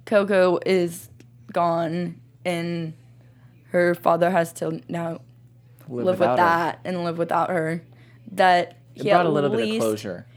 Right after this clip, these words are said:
Speaker 1: he at least knows that Coco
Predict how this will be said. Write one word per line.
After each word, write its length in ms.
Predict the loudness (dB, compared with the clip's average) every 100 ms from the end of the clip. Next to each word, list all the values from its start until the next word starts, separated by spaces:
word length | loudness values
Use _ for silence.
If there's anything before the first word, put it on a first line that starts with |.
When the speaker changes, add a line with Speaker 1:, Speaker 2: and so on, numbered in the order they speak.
| -20
Speaker 1:
he 200 | -4 0
at 160 | 2 0
least 480 | -4 -4 -6 -6 -6
knows 680 | 0 2 2 0 -4 -6 -14 -20 -20 -20 _ -20 -20 -18 2
that 460 | 6 6 4 0 -2
Coco 800 | 0 2 4 6 6 6 2